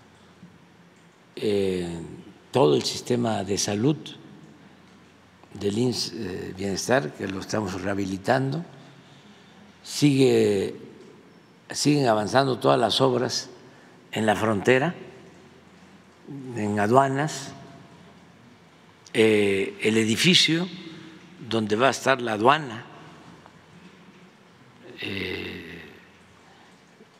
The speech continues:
federal, el edificio central de la aduana, porque la aduana va a estar en Nuevo Laredo.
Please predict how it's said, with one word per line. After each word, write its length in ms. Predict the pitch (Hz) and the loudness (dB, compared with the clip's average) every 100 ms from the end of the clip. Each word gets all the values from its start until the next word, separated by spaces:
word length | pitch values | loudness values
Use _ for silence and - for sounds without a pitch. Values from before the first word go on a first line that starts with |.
| - | -14
federal, 600 | - 104 101 117 135 - - - - - - | -2 2 6 4 4 -2 -20 -20 -20 -20 -10
el 80 | 98 | -6
edificio 380 | - 170 160 | 0 2 4
central 600 | 165 117 95 82 143 202 | 4 4 2 2 4 4
de 80 | 151 | -2
la 120 | 98 | -8
aduana, 340 | 98 120 123 110 | -6 -4 -2 -4
porque 340 | 98 95 95 - - - - - | -6 -10 -10 -10 -20 -20 -20 -8
la 120 | 101 | -2
aduana 400 | 104 127 147 123 | 2 4 4 2
va 100 | 110 | 2
a 40 | 143 | 2
estar 500 | - 139 175 - - - - - - - - - - - - - - | 0 0 0 -2 -14 -18 -20 -20 -20 -20 -20 -20 -20 -20 -20 -20 -10
en 160 | 113 113 | -4 -2
Nuevo 220 | 104 101 | 0 0
Laredo. 400 | 98 104 104 | 0 0 0